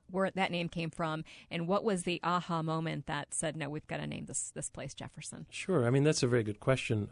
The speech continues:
Speaker 2: So Simeon Vineyard, Simeon comes from the name of the land. If you look at a map, that land is known as Simeon. You know, when it, I, I'm guessing when it started as a hobby, my grandfather had the, the,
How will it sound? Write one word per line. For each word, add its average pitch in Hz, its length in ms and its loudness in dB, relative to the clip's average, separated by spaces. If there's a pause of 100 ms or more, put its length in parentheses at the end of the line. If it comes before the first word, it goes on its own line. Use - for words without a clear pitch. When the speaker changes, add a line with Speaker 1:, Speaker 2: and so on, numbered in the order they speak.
Speaker 2:
So 170 180 4
Simeon 247 460 6
Vineyard, 147 600 4
Simeon 190 520 8
comes 143 500 2
from 120 420 4
the 127 120 6
name 127 260 6
of 107 120 0
the 110 60 0
land. 101 540 0
If - 180 0
you 135 60 6
look 143 180 6
at 131 60 8
a 127 60 6
map, 123 400 4
that 120 200 0
land 127 320 4
is 107 140 0
known 110 240 4
as 95 120 -2
Simeon. 95 480 -2 (460)
You 165 120 6
know, 147 120 8
when 156 160 8
it, 151 240 0
I, 151 220 2
I'm 147 160 4
guessing 160 400 4
when 131 140 6
it 117 80 2
started 165 340 4
as 110 100 2
a 110 80 2
hobby, 117 520 2 (200)
my 143 200 4
grandfather 143 720 4
had 131 480 0
the, 123 360 -4
the, 113 280 -4